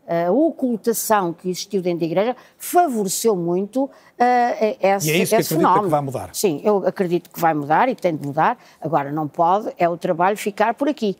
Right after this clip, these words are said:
Speaker 1: Esta comissão fez o seu trabalho, mas agora é necessário refletirmos sobre isto para que a lei também não fique igual. Eh, eh, o Instituto de Apoio à Criança tem vindo a defender, ehm,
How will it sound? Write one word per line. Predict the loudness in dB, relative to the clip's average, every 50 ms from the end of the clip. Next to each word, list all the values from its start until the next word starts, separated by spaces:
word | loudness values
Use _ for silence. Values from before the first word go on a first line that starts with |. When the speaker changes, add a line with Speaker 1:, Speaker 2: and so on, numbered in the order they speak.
| _ _ -20 -20 -12 _
Speaker 1:
Esta | -2 -2 -2 0 -4 -4
comissão | -4 -2 -2 -2 -2 0 0 0 0 0
fez | -2 -2 -2 -2 -2
o | -6
seu | -8 -8 -8 -6
trabalho, | -4 -6 -2 0 0 2 0 0 -4 -10 _ -20 -20 _ _
mas | -2 0 2 2
agora | 2 2 4 2 2 0 0 0
é | 0 0
necessário | 0 -2 -4 -4 -2 0 0 2 2 0
refletirmos | -2 -2 -4 -2 0 0 0 0 0 -4 -4 -4 -4 -6
sobre | -6 -8 -10 -8 -6 -6 -6
isto | -6 -6 -8 -10 -10 -10 _ -20 -20 -20 _ _
para | 2 2 2 0
que | 0 -2 0 0 0 0 -2 -4 _ _
a | 0 0
lei | 2 4 2 2 2
também | 0 0 0 0 0
não | 0 -2
fique | -2 -2 -2 0 0
igual. | 2 4 4 4 4 2 -2 -10 _ _ _ _ _ _ _ _ _
Eh, | 0 2 2 4 4 4 2 2 0 -2 -4 -10 -20 _ _ _ -4
eh, | -2 -2 -2 -2 -4 -8 -10 -10 -10
o | -10 -6 -4 -4
Instituto | -4 0 0 -2 0 0 -2
de | -2 -2
Apoio | 0 2 0 0
à | 0
Criança | -2 -4 -4 -4 -2
tem | -2 0 0 0
vindo | 0 0 2 2 2 2 0 0 -2
a | -2
defender, | -2 -4 -4 -2 -2 -2 -2 -4 -4 -4 -6 -12 _ _ _ _ _ _ _ _ _ _
ehm, | 0 0 0 0 -2 -4 -6